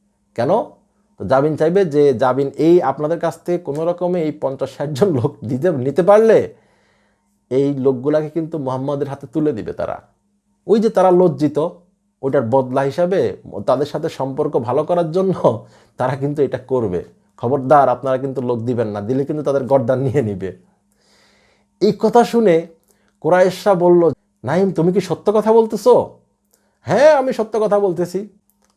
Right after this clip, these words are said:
আপনারা খবর নিয়ে দেখেন।" আমি আর কি বলবো। এই কথা বলে উনি চলে গেলেন আবার এই গাফতান গোত্রে, ওনার নিজের গোত্রে। গিয়ে একই কথা বললেন, কুরাইশদের যা বলছে একই কথা বললেন যে, "তোমাদের ভিতর থেকে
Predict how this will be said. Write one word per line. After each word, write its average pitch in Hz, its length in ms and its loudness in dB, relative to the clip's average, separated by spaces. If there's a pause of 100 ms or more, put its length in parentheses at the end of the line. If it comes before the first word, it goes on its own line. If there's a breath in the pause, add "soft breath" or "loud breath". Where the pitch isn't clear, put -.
(120)
আপনারা 214 320 4
খবর 196 260 2
নিয়ে 190 180 4
দেখেন।" 127 340 0 (640)
আমি 180 220 -2 (100)
আর - 40 2 (100)
কি 165 120 -2
বলবো। 107 460 -2 (200 soft breath)
এই 123 100 -4
কথা 143 300 0
বলে 160 420 2 (360 soft breath)
উনি 135 160 -2
চলে 151 260 2
গেলেন 117 300 0 (120)
আবার 151 240 4
এই 151 80 2
গাফতান 131 420 -2
গোত্রে, 120 260 -4
ওনার 123 140 -2
নিজের 113 280 -4
গোত্রে। 90 340 -10 (440)
গিয়ে 226 160 8
একই 190 200 4
কথা 143 220 0
বললেন, 110 320 -4
কুরাইশদের 156 460 0
যা 185 140 0
বলছে 208 300 -2
একই 143 160 -2
কথা 131 200 -4
বললেন 120 300 -4
যে, 113 80 -4
"তোমাদের 165 380 -2
ভিতর 175 160 -2
থেকে 190 480 2